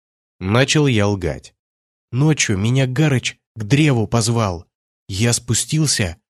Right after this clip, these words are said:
а там дедушка появился". "Отец?" Все трое сыновей Богдана Горвана удивленно уставились на меня. "И зачем же он тебя позвал?"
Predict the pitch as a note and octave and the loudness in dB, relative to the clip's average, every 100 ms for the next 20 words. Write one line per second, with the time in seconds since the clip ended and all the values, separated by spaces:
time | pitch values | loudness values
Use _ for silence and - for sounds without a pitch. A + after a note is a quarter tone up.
0 | _ - C#3+ G3 D3+ C3 D3 C3 - A#2 | _ -4 2 2 2 2 2 2 0 -2
1 | A#2+ A#2 A2+ G#2+ - G2+ F2+ - _ _ | 0 0 0 0 -2 -4 -8 -14 _ _
2 | _ _ _ F2 F#2 - G2 A2 B2+ - | _ _ _ -2 -2 -2 2 2 2 -2
3 | - _ _ _ _ _ _ - - C#3+ | -8 _ _ _ _ _ _ -4 0 2
4 | D3 E3+ D#3+ - C#3 C3+ C#3+ D3 B2+ A#2+ | 2 4 4 2 2 2 2 2 2 0
5 | B2+ C#3 B2+ G#2+ G2+ G2+ C3 B2+ A#2+ - | 2 2 2 2 0 2 2 2 0 -4
6 | _ A2 A2 B2 D3+ D#3+ D#3 D3+ - G#2+ | _ -2 0 2 2 2 2 2 2 0
7 | G2+ G#2 G2+ A2 G#2 G#2+ F2 C#2 C#2+ _ | 2 0 0 0 0 0 -2 -6 -10 _
8 | _ _ _ _ _ _ _ _ _ _ | _ _ _ _ _ _ _ _ _ _
9 | _ - F#2 F2 G#2+ - C3 B2 G#2 A#2 | _ -8 -4 0 2 2 4 4 4 4
10 | A2+ G2+ G#2+ A2 G#2 A2+ G2+ G2+ D#2+ C2 | 2 0 0 0 2 0 0 0 -2 -4
11 | - | -14